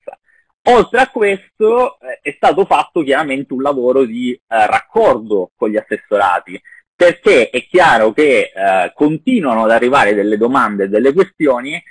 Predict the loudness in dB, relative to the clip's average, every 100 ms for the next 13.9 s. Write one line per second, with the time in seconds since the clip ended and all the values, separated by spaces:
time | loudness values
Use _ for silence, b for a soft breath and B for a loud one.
0 | b -2 2 4 4 4 2 2 2 2
1 | 2 0 -4 -4 -4 -4 -4 -14 -14 _
2 | -2 0 0 0 -2 0 0 -2 -12 -4
3 | -4 -4 -10 -14 -20 B -4 -4 0 0
4 | 2 0 0 -4 -2 0 0 -2 -6 2
5 | 2 2 2 0 0 -4 -8 -6 -6 -6
6 | 0 0 0 -4 2 4 4 2 0 2
7 | 0 0 0 0 -2 -4 _ -4 -4 B
8 | -6 -2 0 0 -2 2 2 2 0 -4
9 | 0 0 2 -2 0 -2 -4 -2 0 0
10 | 0 -4 0 2 4 4 2 0 -4 -8
11 | -4 -6 -6 _ -8 -4 -6 -6 -8 -6
12 | -4 -4 -4 -6 -6 -4 -2 -4 -4 -6
13 | -6 -10 -4 -4 -4 -10 -8 -4 -4